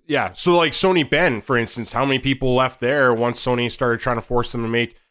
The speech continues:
an Uncharted game they had no interest in making? Um, well, and then on top of that, the remake that they took over from them. And then, I don't know,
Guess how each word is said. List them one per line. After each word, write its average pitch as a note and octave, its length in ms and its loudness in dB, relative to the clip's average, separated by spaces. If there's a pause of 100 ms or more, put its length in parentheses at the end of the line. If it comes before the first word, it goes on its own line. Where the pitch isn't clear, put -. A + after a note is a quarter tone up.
an B2 80 0
Uncharted B2 440 0
game A#2+ 180 0
they A#2 80 0
had A2+ 100 -2
no A#2 180 0
interest A#2 340 -8
in A2+ 80 -6
making? A2+ 540 -2
Um, G2+ 640 -4 (560)
well, C#3+ 200 0
and D3+ 100 0
then D3+ 120 2
on C3 140 2
top B2 280 0
of A#2 60 -2
that, A2 180 0
the A2 80 -4
remake A2 440 -2
that G#2+ 140 -4
they G#2+ 80 -6
took A2 260 -6
over G#2 240 -2
from G#2 240 -4
them. G#2+ 160 -2
And B2 180 -2
then, C3+ 280 0 (440)
I C#3+ 140 -2
don't C#3 120 2
know, B2+ 440 0